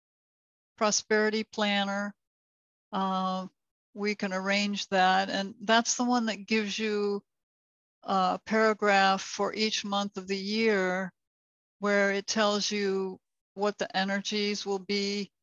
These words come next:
like, and then personally, what would be conducive for you, what is advantageous, and what things you might want to avoid. So, um, if you like that from a couple years ago, we can do it again. I,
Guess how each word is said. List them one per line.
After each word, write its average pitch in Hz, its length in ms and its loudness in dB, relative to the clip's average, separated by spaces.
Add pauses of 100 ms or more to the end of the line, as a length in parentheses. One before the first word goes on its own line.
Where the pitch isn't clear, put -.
(140)
like, 185 440 0
and 185 100 -4
then 185 240 -2
personally, 190 580 -2
what 175 300 -4
would 190 180 -10
be 185 180 -6
conducive 196 760 -6
for - 160 -6
you, 190 440 -2
what 180 200 -6 (180)
is 180 180 -4
advantageous, 190 1040 -2
and 175 220 -10 (440)
what 185 380 0 (240)
things 190 380 -4
you 196 80 -6
might 185 240 0
want 180 280 -4
to 170 180 -6
avoid. 175 680 -4
So, 175 400 -2 (800)
um, 190 540 -2 (580)
if 208 160 -6
you 226 100 2
like 214 320 6
that 196 280 2
from 185 200 -8
a 185 60 -16
couple 185 300 -2
years 190 340 -4
ago, 175 400 -4
we 185 120 -10
can 180 280 -12 (420)
do 190 140 -2
it 185 80 0
again. 180 420 0
I, 175 220 -6